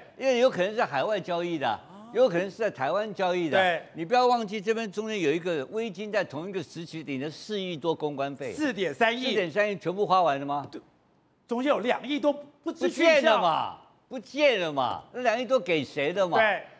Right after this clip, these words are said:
Speaker 1: 那两亿多有可能小沈就是拿那个钱在台湾的盘商那边直接就交易掉了嘛，
Speaker 2: 对。
Speaker 1: 直接买虚拟货币嘛，直接买虚拟货币就直接转账转出去了嘛。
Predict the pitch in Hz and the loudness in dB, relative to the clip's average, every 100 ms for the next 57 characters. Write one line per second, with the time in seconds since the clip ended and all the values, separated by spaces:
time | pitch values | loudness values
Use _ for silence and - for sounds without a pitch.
0 | _ 269 214 196 240 277 208 254 254 220 | _ -2 2 0 0 -4 4 6 6 6
1 | 254 220 190 170 156 165 220 - 185 202 | 4 2 2 4 2 -2 -6 -8 -2 -2
2 | 240 - 151 160 208 202 175 165 220 240 | -2 -4 -6 -8 -12 -6 -2 -2 0 0
3 | 208 151 - 147 190 - _ _ _ 233 | 0 0 2 2 2 -6 _ _ _ 0
4 | 202 - 135 180 220 233 220 180 - 139 | 0 0 0 2 4 2 0 -8 -4 -4
5 | 196 202 208 208 202 202 - 175 170 220 | -4 -4 -4 -2 -2 -2 -8 -12 -2 0
6 | 202 202 196 190 156 175 131 113 123 175 | 2 4 2 2 2 2 2 -2 0 2
7 | 165 240 180 131 202 185 165 180 160 165 | 4 2 0 -4 -4 -4 -2 -2 -2 -4
8 | 131 87 - - _ - 254 233 180 247 | -6 -10 -14 -20 _ -2 0 0 -2 -6
9 | 240 208 220 220 226 196 202 233 233 - | -2 2 2 0 -4 -6 -2 -2 -2 0
10 | 170 139 151 240 160 123 117 196 - 190 | 0 0 -4 -4 -4 -6 -6 -12 -10 -8
11 | 120 98 | -8 -8